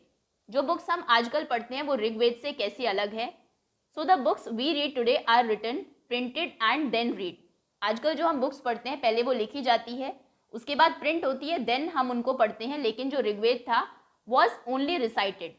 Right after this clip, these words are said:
उसको सिर्फ रिसाइट किया जाता था, बोला जाता था, and heard, और जो दूसरे लोग थे वो सुनते थे, and was passed on from one generation to another, और इसी तरीके से वो एक जनरेशन से दूसरी जनरेशन को पास होती गई।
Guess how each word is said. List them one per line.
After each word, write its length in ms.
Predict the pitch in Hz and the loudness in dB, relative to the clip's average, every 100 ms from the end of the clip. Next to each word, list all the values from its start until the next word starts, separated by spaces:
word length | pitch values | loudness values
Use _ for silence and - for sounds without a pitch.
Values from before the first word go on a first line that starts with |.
| _ _ | _ _
उसको 280 | 220 233 311 | -10 -6 -6
सिर्फ 280 | 330 370 220 | -2 -4 -2
रिसाइट 440 | 220 226 262 - | -2 2 0 0
किया 180 | 247 233 | 4 4
जाता 300 | 214 196 208 | 6 2 0
था, 160 | 208 277 | 2 2
बोला 300 | 208 208 233 | 2 4 4
जाता 340 | 214 202 202 | 4 2 0
था, 300 | 202 247 - - _ _ 202 | 0 -2 -4 -14 _ _ 2
and 220 | 233 277 | 2 2
heard, 260 | 262 254 320 - _ _ _ _ | 6 6 6 -4 _ _ _ _
और 160 | 208 202 | -2 -2
जो 440 | 202 220 214 - - | 0 0 0 -2 -12
दूसरे 340 | 190 226 311 | -6 -4 -2
लोग 300 | 302 262 254 | 4 4 4
थे 60 | 302 | 0
वो 120 | 294 | 0
सुनते 420 | 370 220 214 247 262 | 0 -4 -2 -2 -2
थे, 220 | 262 - _ _ _ 226 | -6 -8 _ _ _ 2
and 160 | 254 | 4
was 160 | 277 359 - 240 | 6 4 4 6
passed 340 | 247 - - | 6 4 -4
on 200 | 220 262 | -4 -2
from 260 | 247 277 240 | 2 2 2
one 200 | 220 226 | 0 0
generation 480 | 196 190 196 226 | -2 -2 -6 -6
to 100 | 254 | -4
another, 380 | 247 185 170 127 - _ _ | -4 -4 -8 -12 -16 _ _
और 120 | 202 | -2
इसी 200 | 214 285 | -2 -4
तरीके 380 | 269 240 220 220 | -6 -6 -4 -6
से 140 | 226 277 | -6 0
वो 140 | 262 | 2
एक 120 | 233 | 2
जनरेशन 480 | 214 202 196 196 214 | 0 -4 -4 -6 -10
से 280 | - 302 - _ _ _ | -8 -8 -10 _ _ _
दूसरी 280 | 226 240 277 | -6 -4 -2
जनरेशन 500 | 226 208 214 233 233 | -2 -2 -4 -4 -4
को 180 | 320 - | -4 2
पास 340 | 247 214 - | 4 4 2
होती 220 | 185 170 | -8 -10
गई। 280 | 156 139 | -10 -12